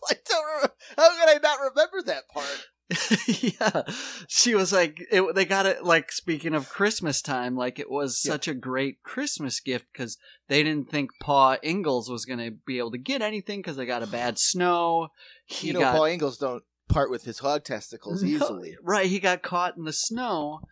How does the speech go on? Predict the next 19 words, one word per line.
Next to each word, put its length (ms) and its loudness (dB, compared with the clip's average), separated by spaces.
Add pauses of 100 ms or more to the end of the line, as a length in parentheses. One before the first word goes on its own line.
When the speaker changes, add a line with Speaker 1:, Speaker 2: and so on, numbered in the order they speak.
(360)
Speaker 2:
And 200 -4
then 140 -2
he 140 -4
finally 480 -2
made 280 -4
it 100 -8
home, 560 -4
and 140 -2
he 80 0
didn't 220 -2
bring 220 -4
any 140 -2
gifts, 360 -2
but 140 -6
he 60 -6
brought 320 -2
a 60 -4
drifter 800 -4
home. 440 -10